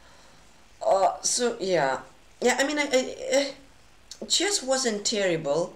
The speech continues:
Speed was terrible today. Like, I played so slow. Like, I, I, if I played faster, I could have got much better results. Mm,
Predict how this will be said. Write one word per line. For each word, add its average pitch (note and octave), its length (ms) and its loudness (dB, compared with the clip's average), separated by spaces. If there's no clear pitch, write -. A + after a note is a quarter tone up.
Speed A#3 420 -4
was D#3+ 280 2
terrible E3 480 0
today. D#3+ 480 -2
Like, F3 180 -4
I F#3 60 2
played F#3 320 -4
so F3+ 380 -2
slow. D#3 320 -6
Like, D#3 260 -8
I, - 260 -12
I, C#3+ 60 -6
if F#3+ 300 -10
I G3 40 -8
played G3 380 -10
faster, G3+ 720 -8
I - 20 -18
could E3+ 220 -6
have E3+ 120 -2
got D#3+ 200 -6
much E3 200 -8
better D#3+ 220 -6
results. D#3 560 -8
Mm, E3 520 -6